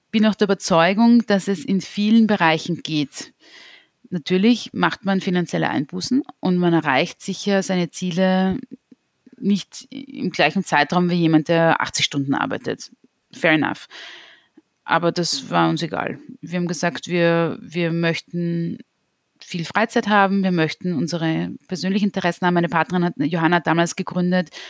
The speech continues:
mit zwei Kleinkindern. Die waren, ich glaub, noch, eine war zumindest noch in der Windel, also dementsprechend, ähm, auch wirklich, äh, auch viel zu Hause noch und, und viel gebraucht, auch Zeit gebraucht und hat sich wirklich gestresst.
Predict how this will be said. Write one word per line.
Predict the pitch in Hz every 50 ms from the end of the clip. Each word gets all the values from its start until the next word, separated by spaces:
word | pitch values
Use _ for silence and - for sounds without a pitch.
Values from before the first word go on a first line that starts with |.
| - - _
mit | 180 180 -
zwei | - - 170
Kleinkindern. | - - 135 143 185 - - 226 226 240 247 262 285 - - - _ _ _ _ _ _ _ _ -
Die | 185 160
waren, | 170 170 160 156 160 160 160 156 156 185 - _ - -
ich | 170 - -
glaub, | - 170 165 160 _ - 185 -
noch, | - - 185 - - 285 - _ _ _ _ _ - - _ _
eine | - 151 170 190 190
war | 175 180
zumindest | - - 185 196 214 202 -
noch | 233 226 214
in | 226 220
der | 214 202
Windel, | 208 220 226 226 247 269 262
also | - - 175 170 180 175 143
dementsprechend, | 131 208 - 190 185 190 185 - - - 180 180 170 - 190 180 175 175 180 160 -
ähm, | - - 175 170 -
auch | 139 - -
wirklich, | 196 202 - - 208 196 - 180 - - - - - - - - - - - - - _ _ - - _
äh, | - - - - - _ _
auch | - - 175 -
viel | - - 208 190 -
zu | - 185 175
Hause | 170 151 165 185 208 233
noch | 220 226 226 233 233 -
und, | 208 196 185
und | 139 180 180 -
viel | - - 185 175
gebraucht, | 170 175 - - 139 139 175 - - -
auch | 196
Zeit | - - - 160 175 -
gebraucht | - 208 - - 196 196 202 190 -
und | 196 190
hat | 180 -
sich | - 165 -
wirklich | 202 - - -
gestresst. | - 208 - - - 196 208 214 - -